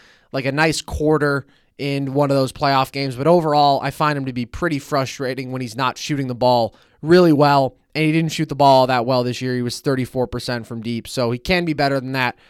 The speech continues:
But, eh, I would just let him walk at this point. Okay. How about a couple of teams that we've already touched on a bit, but just briefly touching on some of the stuff that we haven't looked at already? The Heat.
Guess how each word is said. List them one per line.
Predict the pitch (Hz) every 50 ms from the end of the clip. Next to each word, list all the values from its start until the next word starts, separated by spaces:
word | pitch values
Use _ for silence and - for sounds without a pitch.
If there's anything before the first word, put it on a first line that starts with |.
| _ _ _
But, | - 160 165 156 135 - - _ _ _ _ _ _ _ _ _ _ _ _ _ _ _ _ _ _ _
eh, | 151 156 143 120 - - _ -
I | 139 143 139
would | 135 113
just | 107 117 -
let | 120 117 110
him | 110 107
walk | 104 95 87 92 -
at | 98
this | - 95 95
point. | - - 101 95 90 87 _ _ -
Okay. | 233 226 - 202 131 95 90 - - - _ _ _ _ _ _ _ _
How | _ - - 202 247 311 349 359
about | 269 175 190 170 156 151 151 - - - - _ _ _ _ _ _ -
a | -
couple | - 233 247 240 233
of | 208
teams | - - 196 185 180 175 160 151
that | 143
we've | 143 156 156 151 - _
already | 165 196 226 233 240
touched | 202 - 196 175 165 - -
on | 160 151 139
a |
bit, | 131 123 - 156 143 - -
but | 143 143 139
just | - - 240 254 247 - - - _ _ _ _ _ _ _ _ _ _ _
briefly | _ 151 160 170 190 233 254 269 - - - 123 98 85 - _ _
touching | - 196 202 - 202
on | 190 185
some | 180 - 185
of | 180
the | 170
stuff | - - 180 170
that | - 175
we | 151 143
haven't | 131 - - 170 180 175 156
looked | 139 135 -
at | 135 120 110
already? | 107 107 104 104 92 95 87 - _ _ _
The | - 180
Heat. | 165 165 - - 285 320 240 - - -